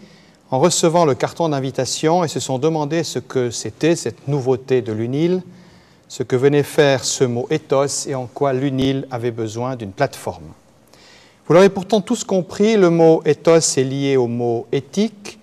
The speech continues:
et à ce titre, ethos a une origine très ancienne puisque l'éthique fait naturellement partie des préoccupations de toute université. Rassurez-vous, je n'ai pas la prétention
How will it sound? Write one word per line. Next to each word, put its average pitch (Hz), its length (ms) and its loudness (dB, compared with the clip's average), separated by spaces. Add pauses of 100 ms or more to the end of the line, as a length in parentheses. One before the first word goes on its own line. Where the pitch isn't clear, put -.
(540)
et 156 100 2
à 151 60 4
ce 160 160 0
titre, - 580 -2 (400)
ethos 170 480 4
a 143 40 2
une 139 120 0
origine 139 380 -2
très 175 260 -2
ancienne 151 480 0
puisque - 300 -8
l'éthique 135 480 -2
fait - 360 -6
naturellement 127 800 -2 (420)
partie 160 340 -2
des 131 120 0
préoccupations 143 720 -4
de 123 80 -6
toute 165 280 -4
université. 123 680 -6 (320)
Rassurez-vous, 180 680 4 (440)
je - 140 -4
n'ai 135 140 0
pas 165 140 4
la 151 100 4
prétention 127 760 -4